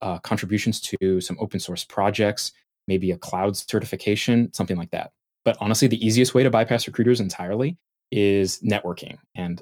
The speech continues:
I know it sounds icky for people who are fresh out of college. It just, it just sounds a little weird, but it makes a huge difference. Instead of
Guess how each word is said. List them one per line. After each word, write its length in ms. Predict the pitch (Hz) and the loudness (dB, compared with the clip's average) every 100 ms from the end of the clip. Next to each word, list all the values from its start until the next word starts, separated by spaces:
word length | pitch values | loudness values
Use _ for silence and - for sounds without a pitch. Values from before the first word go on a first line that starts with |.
| - | -8
I 120 | 87 | -4
know 280 | 92 107 117 | 2 4 4
it 100 | 113 | 2
sounds 320 | 101 95 - | -2 -2 0
icky 300 | 127 127 120 | 0 4 2
for 160 | 113 101 | 2 -4
people 320 | - 98 104 | -4 -2 -2
who 260 | - 101 92 | -2 -4 -4
are 320 | 95 90 87 - | -4 -4 -4 -4
fresh 260 | 110 98 | -4 -2
out 80 | 101 | -2
of 60 | 104 | -4
college. 460 | - 92 98 95 | -6 -4 -4 -6
It 80 | 90 | -8
just, 240 | - - - | -8 -10 -12
it 120 | - | -8
just 180 | 98 - | -6 -6
sounds 260 | 92 95 98 | -4 -4 0
a 40 | |
little 180 | 101 95 | 0 2
weird, 300 | 101 123 127 | 4 4 4
but 160 | 101 _ _ _ - | 0 _ _ _ 2
it 180 | 110 - | 2 4
makes 240 | 117 - | 4 4
a 40 | 98 | 2
huge 220 | 104 90 | 2 2
difference. 460 | 90 - 87 - - _ _ - | -2 -4 -10 -10 -12 _ _ 2
Instead 440 | 113 - 117 123 | 4 6 6 8
of 240 | 139 131 | 6 4